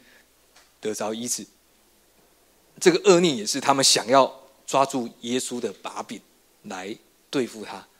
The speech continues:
来定罪他，因为他在安息日治病。好，你，呃，神要告诉你说，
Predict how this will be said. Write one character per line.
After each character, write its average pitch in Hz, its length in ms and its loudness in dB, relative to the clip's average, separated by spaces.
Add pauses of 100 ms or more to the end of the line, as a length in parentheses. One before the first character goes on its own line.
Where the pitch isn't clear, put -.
(120)
来 101 120 -12
定 123 240 -4
罪 104 160 -8
他， 98 200 -12 (280)
因 139 120 -8
为 127 160 -8 (160)
他 143 220 -2
在 120 300 -6
安 127 180 -6
息 98 160 -12
日 101 100 -14
治 104 140 -18
病。 104 160 -20 (720)
好， - 200 -20 (380)
你， 190 160 -10 (140)
呃， 147 300 0 (1800)
神 - 220 6
要 254 120 8
告 226 200 10
诉 202 160 2
你 110 140 -4
说， 147 420 4